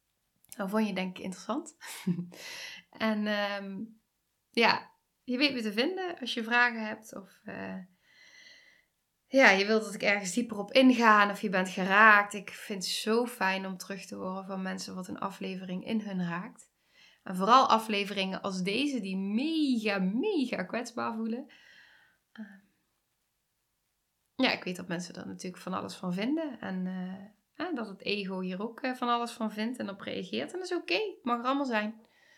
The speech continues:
Ehm, iedereen heeft, <laughs> ik zeg altijd, iedereen heeft een knop om hem uit te zetten. <laughs> En niet meer te luisteren. En, eh, of wel. En ik doe het voor degenen die, eh, nog steeds aan het luisteren zijn.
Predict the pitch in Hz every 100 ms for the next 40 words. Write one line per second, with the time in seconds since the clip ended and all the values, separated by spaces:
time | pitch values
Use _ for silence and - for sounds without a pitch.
0 | _ - _ _ _ _ 220 208 202 202
1 | 208 _ _ _ _ _ _ - - -
2 | 240 233 226 208 220 - 214 - 208 175
3 | - - 208 202 202 190 196 208 - -
4 | - 220 - 254 285 269 220 226 220 -
5 | 240 233 214 214 214 214 214 196 202 185
6 | 226 277 - - - - - 226 - 180
7 | - - _ _ _ - - - - -
8 | - - - - 220 220 202 196 208 190
9 | 185 180 - - 220 _ _ 208 196 190
10 | 190 190 190 196 - 247 220 196 - 269
11 | _ _ 208 202 190 202 196 190 - 190
12 | 180 196 190 185 180 180 180 180 180 -
13 | - - - - 180 - 208 220 220